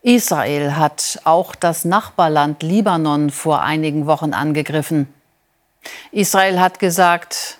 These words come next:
„In Libanon gibt es Terroristen. Wir wollen sie töten.“ Israel hat dabei viele Häuser in Libanon zerstört,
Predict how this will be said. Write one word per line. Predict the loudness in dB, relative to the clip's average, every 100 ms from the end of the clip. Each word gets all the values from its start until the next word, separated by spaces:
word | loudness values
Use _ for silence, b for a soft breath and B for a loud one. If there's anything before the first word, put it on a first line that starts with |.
| _ _
„In | -4 -2
Libanon | 2 4 2 2 0 0
gibt | 0 -2 -2 -4
es | -4 -6
Terroristen. | 0 0 2 0 -2 -2 -6 -8 -10 _ _ _ _ _ _
Wir | -4 -2 -2
wollen | -2 -2 -2
sie | -6
töten.“ | -8 -10 -10 -14 -18 _ _ _ _ _ _ _ B B B B _
Israel | 0 0 0 0 0 0
hat | 0 0
dabei | 0 2 0 -2
viele | -4 -2 0 0
Häuser | 2 2 2 2 2
in | 0
Libanon | 0 0 0 2 0
zerstört, | 0 -4 -4 -6 -2 -2 -2 -8 -20